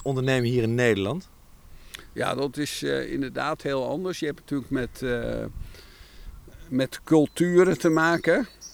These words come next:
Speaker 2: Wat een enorm grote verschil is, waar je enorm aan moet wennen. Want je gaat natuurlijk toch altijd, ja,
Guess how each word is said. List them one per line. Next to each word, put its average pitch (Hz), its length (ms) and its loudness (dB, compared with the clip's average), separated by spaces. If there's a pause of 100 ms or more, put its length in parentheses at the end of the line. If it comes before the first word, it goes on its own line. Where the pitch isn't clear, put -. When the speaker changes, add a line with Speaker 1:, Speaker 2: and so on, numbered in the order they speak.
(160)
Speaker 2:
Wat 120 180 -2
een - 60 -10
enorm 180 680 0
grote 165 480 2
verschil 135 400 -6
is, 175 160 -4
waar 135 140 -2
je 127 100 -4
enorm 139 540 0
aan 131 200 -2
moet 117 200 -2
wennen. 143 320 -4
Want 139 160 -4
je 120 80 -6
gaat 120 360 -8
natuurlijk - 340 -10
toch - 260 2
altijd, 123 760 -4 (600)
ja, 120 220 -2